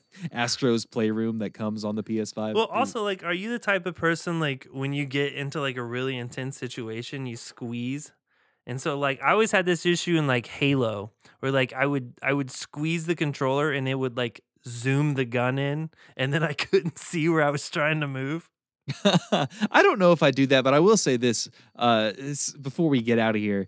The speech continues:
Speaker 1: Video, if you're a person who plays video games, uh, and you, and you own video game controllers, uh, to take some time to clean that shit every once in a while. And I, and,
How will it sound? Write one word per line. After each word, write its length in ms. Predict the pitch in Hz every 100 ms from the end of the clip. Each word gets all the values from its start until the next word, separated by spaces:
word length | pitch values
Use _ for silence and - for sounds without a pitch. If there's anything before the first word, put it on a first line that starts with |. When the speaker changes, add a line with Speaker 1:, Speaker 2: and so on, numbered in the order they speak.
| - _ -
Speaker 1:
Video, 340 | 113 151 254 233
if 160 | 160 151
you're 140 | 277
a 40 | 269
person 300 | 170 - 135
who 100 | 120
plays 280 | - 107 104
video 300 | 113 104 101
games, 480 | 98 98 92 - -
uh, 280 | 113 104 98
and 120 | 92 107
you, 160 | 101 101
and 140 | 110
you 140 | 107
own 220 | 95 104 95
video 280 | 98 101 98
game 180 | 101
controllers, 580 | 98 95 104 98 95 - - - _ _
uh, 200 | 117 120
to 220 | - 151
take 220 | - 294
some 180 | - 185
time 240 | 151 156 139
to 80 |
clean 280 | 110 117 113
that 180 | 131 107
shit 260 | - 147 127
every 180 | 135 135
once 280 | 135 139 147
in 60 |
a 40 | 139
while. 400 | 143 139 139 139 _ _
And 180 | 113 117
I, 160 | 139 127
and, 160 | - 143